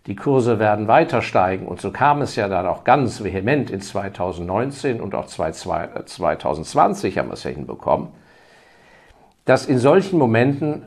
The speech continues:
es ja dann heißt, „Ja, aber jetzt, also wo die Katastrophe doch am Horizont ist oder die Wirtschaft doch bald zusammenbrechen muss, bei so tiefen Kursen jetzt, jetzt können wir ja nicht einsteigen.“ Das heißt also für denjenigen, der letzten Endes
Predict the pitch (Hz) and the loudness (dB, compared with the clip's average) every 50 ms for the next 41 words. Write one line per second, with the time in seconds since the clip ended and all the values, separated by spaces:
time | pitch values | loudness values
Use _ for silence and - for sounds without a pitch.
0 | - - 117 - - - 123 110 107 113 104 107 104 104 101 101 101 - - 107 | -14 -12 -12 -8 0 2 2 2 2 2 0 0 0 0 -2 -4 -8 -8 -6 -4
1 | 95 - - - 101 92 90 90 - - - _ - _ _ _ _ - - 101 | -4 -4 -6 -4 -2 -2 -2 -2 -4 -12 -20 _ -20 _ _ _ _ -20 -18 -16
2 | 92 85 85 110 139 165 170 - - - - - - - - 107 104 101 107 101 | -12 -6 0 0 0 0 0 -4 -10 -10 -12 -14 -4 -2 0 0 0 -2 -4 -4
3 | 120 113 110 104 104 98 101 - - 120 - - 104 - - - - 120 135 170 | -2 -2 -2 -2 -2 -4 -4 -2 -2 0 0 0 -2 -2 -4 -6 -2 2 6 8
4 | 202 202 180 - - 147 110 120 104 - 110 107 104 98 113 156 190 208 208 175 | 8 8 8 6 4 2 2 2 4 6 6 4 6 4 4 4 6 6 6 4
5 | - - - 131 117 110 101 101 113 107 107 - - 113 104 110 104 104 110 107 | 2 0 0 0 0 0 0 -2 -2 -2 -4 -4 -6 -4 -4 -4 -4 -2 -4 -2
6 | 98 110 143 190 - - - - 113 113 - - 117 - - - - 156 143 - | 2 4 4 4 4 4 2 2 2 2 2 0 -2 0 2 2 2 2 0 -2
7 | - - 117 107 - 135 160 180 196 190 - - 117 113 113 - 98 90 87 - | -4 -4 -2 2 4 6 6 6 4 2 2 2 0 0 0 -2 -4 -6 -6 -8
8 | - - - - - - - - - 107 101 95 143 175 220 208 - - - 180 | -14 -20 -20 -20 -20 -16 -6 -2 0 0 2 4 6 6 6 4 2 0 -2 -2
9 | - - 131 123 - - 165 190 208 208 160 139 127 98 92 85 80 - - - | 0 0 -2 -2 0 4 6 6 6 6 6 4 2 2 0 -2 -4 -6 -12 -16
10 | - - - - - - - - 101 - - - 143 165 185 170 139 117 98 90 | -20 -20 -20 -20 -16 -12 -10 -10 -8 -8 -4 2 4 6 6 6 6 6 4 2
11 | 90 87 - - - 71 80 - - - - - - - - - _ - - - | 0 -4 -6 -6 -6 -6 -6 -6 -10 -10 -8 -8 -10 -10 -14 -20 _ -20 -20 -20
12 | - - - - 143 - - 135 143 170 190 - - - - 139 143 135 127 143 | -20 -4 -2 -2 0 4 6 6 6 6 4 0 -2 0 2 2 4 4 2 0
13 | 139 - 131 117 113 131 139 165 170 165 143 151 175 185 185 156 170 147 127 127 | 0 0 0 0 2 4 4 4 4 4 4 4 4 6 6 4 4 2 0 0
14 | 120 110 120 107 107 117 170 170 - - - - - - - - 156 190 175 127 | 0 0 0 0 2 0 -2 -4 -6 -10 -12 -12 -12 -6 -2 0 0 0 0 0
15 | 110 104 98 - - - - | 0 0 -2 -2 -6 -12 -18